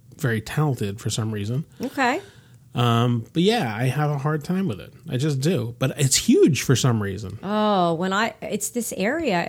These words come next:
Speaker 2: in, in Jersey. It's like Jersey, Philly area. It's like everything.
Speaker 1: Yeah, I
Speaker 2: It's
Speaker 1: didn't
Speaker 2: like
Speaker 1: know there was,
Speaker 2: country.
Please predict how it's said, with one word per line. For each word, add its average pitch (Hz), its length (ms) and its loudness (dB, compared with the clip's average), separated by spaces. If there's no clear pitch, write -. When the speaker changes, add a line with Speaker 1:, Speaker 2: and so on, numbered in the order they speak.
Speaker 2:
in, 185 200 0
in 196 240 -2
Jersey. 208 500 -2
It's 180 140 -6
like 175 160 -8
Jersey, 208 400 -2
Philly 214 500 -2
area. 175 480 0
It's - 220 -8
like 165 240 -2
everything. 165 720 -4
Speaker 1:
Yeah, 131 120 2
I 135 40 4
Speaker 2:
It's 135 80 4
Speaker 1:
didn't 147 100 2
Speaker 2:
like 143 60 4
Speaker 1:
know 147 280 4
there 135 240 4
was, 131 140 6
Speaker 2:
country. - 440 -4